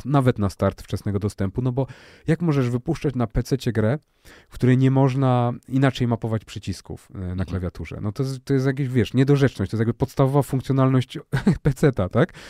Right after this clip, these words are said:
Speaker 1: Że możesz sobie przestawić każdą rzecz na klawiaturze, jak ci jest po prostu wygodnie, a tam masz przypisane i nic z tym nie możesz zrobić. I do tej pory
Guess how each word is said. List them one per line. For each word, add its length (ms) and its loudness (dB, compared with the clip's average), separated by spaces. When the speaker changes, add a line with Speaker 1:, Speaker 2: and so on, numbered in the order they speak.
Speaker 1:
Że 100 4
możesz 220 6
sobie 140 0
przestawić 600 0
każdą 400 6
rzecz 240 4
na 120 0
klawiaturze, 440 2
jak 140 2
ci 120 -4
jest 100 -4
po 80 0
prostu 260 -2
wygodnie, 400 2
a 40 -2
tam 160 -4
masz 140 -2
przypisane 540 -4
i 40 0
nic 120 -2
z 60 -18
tym 100 -4
nie 60 -2
możesz 160 0
zrobić. 240 -2
I 60 -6
do 100 2
tej 160 4
pory 420 4